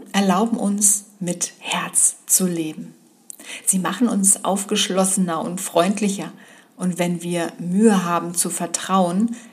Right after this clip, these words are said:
dämpfen sie unsere Nervosität und Scheu. Aprikosen beruhigen uns, wenn wir uns bedroht fühlen oder schnell in die Defensive gehen. Sie führen uns an unsere Intuition heran,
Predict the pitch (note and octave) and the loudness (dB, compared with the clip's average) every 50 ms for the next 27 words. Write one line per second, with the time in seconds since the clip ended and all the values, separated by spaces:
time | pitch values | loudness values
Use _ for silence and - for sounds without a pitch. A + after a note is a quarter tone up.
0 | - - - - - - F3 E3+ F3+ F#3+ F#3+ - - G#3 G3+ G3 F#3+ F#3+ G3 G3 | -20 -14 -14 -12 -6 -4 -2 0 0 0 0 0 0 0 0 2 2 0 0 0
1 | G3 G3 G3+ G3 G3 F#3+ F#3+ F3 F#3 F3+ F3 F3 F3 F3+ F#3 F3+ F#3 F#3+ F#3+ F#3 | -2 -2 -2 0 0 0 0 0 -2 -4 -4 -4 -4 -4 -2 -2 -2 -2 0 -2
2 | F#3+ F#3+ - - - F#3+ F3+ F3+ F#3+ F#3+ - - F3+ F#3+ F#3+ F#3+ - - - - | -4 -4 -6 -8 -6 -4 -4 -4 -4 -6 -6 -6 -4 -4 -4 -4 -6 -10 -6 -4
3 | - - - E3+ - - - - - - - _ _ _ _ _ _ _ _ _ | -4 -4 -4 -4 -8 -12 -14 -16 -20 -20 -20 _ _ _ _ _ _ _ _ _
4 | _ _ _ - - - - - - - - - A3+ A3 - - B3+ B3 B3 - | _ _ _ -20 -18 -16 -16 -16 -16 -8 -2 0 0 0 0 0 -2 -2 0 2
5 | B3+ C4 D4+ C#4 - C4 A#3 A#3 G#3 G3 G3 A3+ B3 C#4 C4+ B3 A3 - - A3 | 2 2 2 4 6 6 6 6 4 2 4 4 4 6 6 4 2 2 2 2
6 | A#3+ B3 - - - F#3 F#3+ G#3+ A3 A3+ - - A3 A3 - - - G3+ G3 G3 | 4 6 4 4 2 2 0 -2 -2 -2 -2 -2 -2 -2 -4 -4 -4 -2 -2 -2
7 | G3 G3 G#3 A#3 B3+ A#3+ - - - - F#3+ G3 G#3+ A3 A3 G#3+ G#3 - F#3 F#3 | 2 4 6 6 6 4 2 -4 -2 0 2 4 4 4 4 2 0 -4 -4 -2
8 | F#3 F3+ F3+ - - - F#3+ E3+ F3 F#3 G#3+ G#3 - F#3 F3 F#3 F3 - G3 G3+ | -2 0 0 -2 -2 -2 -2 -2 0 0 0 0 0 -2 -4 -4 -4 -2 -2 -2
9 | G3 - E3+ E3 D3+ E3 D#3+ - D#3+ E3 - D#3 D#3+ - - - - - - - | -2 -2 -4 -4 -4 -4 -6 -6 -10 -8 -8 -6 -6 -6 -6 -8 -10 -14 -18 -20
10 | _ - _ _ _ _ _ - - G3 F#3+ - - C4 C#4+ C#4 B3+ C4 B3 A#3+ | _ -20 _ _ _ _ _ -8 -6 -6 -4 -2 0 2 2 4 4 4 4 4
11 | A#3 A#3 - G3+ G3+ G3+ G3 F#3+ G3 G3+ G#3+ G#3+ G#3 G#3 G3 F#3+ G3 F#3+ - G3 | 4 2 2 0 -2 -2 -2 -2 -2 0 2 2 2 2 2 2 2 2 2 0
12 | G#3 G#3+ - - G#3+ G#3 G#3+ G#3 - - - - A3+ B3 B3+ A#3+ A#3+ G#3 F3 D#3+ | -2 -2 -2 -2 0 -2 0 0 2 0 2 4 4 4 4 4 2 0 -4 -6
13 | - D#3+ D#3+ D#3 D#3+ | -6 -6 -6 -8 -10